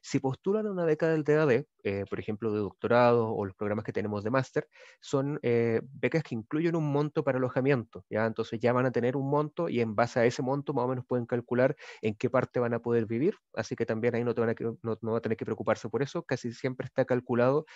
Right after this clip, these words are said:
que la cantidad que les da el D A D alcanza para cubrir un, eh, toda su vida en la ciudad, o sea, no solo alojamiento, sino que también todo el resto de su vida allá. Lo que sí no paga es el impuesto al perro. <laughs> Eso sí lo van a tener que pagar por su cuenta, pero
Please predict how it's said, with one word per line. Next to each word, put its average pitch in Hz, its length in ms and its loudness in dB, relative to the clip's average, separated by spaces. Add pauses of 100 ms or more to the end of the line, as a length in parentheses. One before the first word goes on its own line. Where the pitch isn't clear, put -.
(220)
que 117 100 4
la 110 80 4
cantidad 107 400 2
que 123 80 -2
les 123 160 -2
da 120 140 4
el 131 80 4
D 143 120 2
A 135 80 4
D 151 140 2
alcanza 123 560 2
para 113 220 -2
cubrir 110 320 -2
un, 101 400 -4 (300)
eh, 95 260 -2
toda 120 220 4
su 117 160 0
vida 120 180 6
en 120 60 6
la 117 80 6
ciudad, 107 220 -2
o 90 40 -6
sea, 98 160 -4
no 107 140 -2
solo 113 160 -2
alojamiento, 123 560 0
sino 110 240 -6
que 110 80 -2
también 101 340 -4
todo 110 360 0
el 101 180 -2
resto 107 260 -4
de 113 60 -4
su - 120 -16
vida 110 200 -2
allá. 127 260 2 (380)
Lo 117 100 0
que 113 80 0
sí 139 100 -4
no 131 120 0
paga 135 140 4
es 131 40 2
el 120 60 0
impuesto 120 280 -2
al 123 100 0
perro. - 300 2
<laughs> - 600 0 (260)
Eso 135 160 2
sí 139 140 2
lo 131 60 6
van 131 80 10
a 127 40 8
tener 127 140 2
que 139 100 4
pagar 127 200 6
por 123 120 -8
su - 80 -20
cuenta, 95 280 -4 (260)
pero 107 380 2